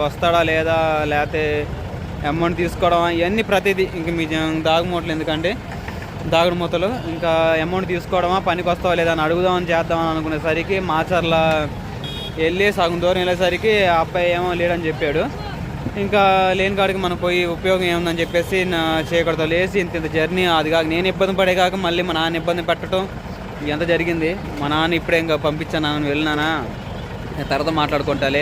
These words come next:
దేవుడే ఉన్నాడులే, వాళ్ళే వస్తారులే అని చెప్పేసి మా నాన్న ప్రోత్సహించి ఇంకా మా నాన్న ఏమో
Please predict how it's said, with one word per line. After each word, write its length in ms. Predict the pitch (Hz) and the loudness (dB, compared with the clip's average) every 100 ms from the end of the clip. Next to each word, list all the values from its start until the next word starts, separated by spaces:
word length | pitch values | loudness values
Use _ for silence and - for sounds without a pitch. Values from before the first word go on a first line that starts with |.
| 143 | 0
దేవుడే 240 | 139 147 143 | 0 2 0
ఉన్నాడులే, 300 | 135 127 147 190 - - - - 135 | 0 -2 -2 -4 -8 -8 -8 0 2
వాళ్ళే 200 | 156 165 | 6 4
వస్తారులే 340 | 165 185 170 165 | 2 0 0 0
అని 80 | 160 | -2
చెప్పేసి 380 | 160 165 160 196 185 | 0 -2 0 -2 0
మా 60 | 160 | 0
నాన్న 200 | 156 165 160 | 0 0 2
ప్రోత్సహించి 640 | 160 135 160 160 165 185 196 156 147 143 | 2 2 -2 -2 -2 -2 0 0 0 -2
ఇంకా 120 | 139 143 | -2 -2
మా 80 | 143 | 0
నాన్న 180 | 151 156 156 | 0 0 0
ఏమో 160 | 170 | 0